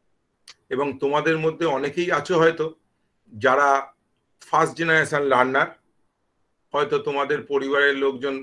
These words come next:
আমাদের সামাজিক, আর্থসামাজিক পরিস্থিতির জন্য সেরকমভাবে লেখাপড়া করার সুযোগ পাননি।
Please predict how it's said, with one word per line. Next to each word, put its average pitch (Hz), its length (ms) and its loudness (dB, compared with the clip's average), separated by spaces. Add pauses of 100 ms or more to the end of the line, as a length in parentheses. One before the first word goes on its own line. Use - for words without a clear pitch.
(140)
আমাদের 120 560 -4
সামাজিক, 131 580 -8
আর্থসামাজিক 127 720 -10
পরিস্থিতির 123 440 -8
জন্য 127 200 -6
সেরকমভাবে 123 420 -4
লেখাপড়া 127 340 -2
করার 123 160 -4
সুযোগ 131 320 -4
পাননি। 139 320 -8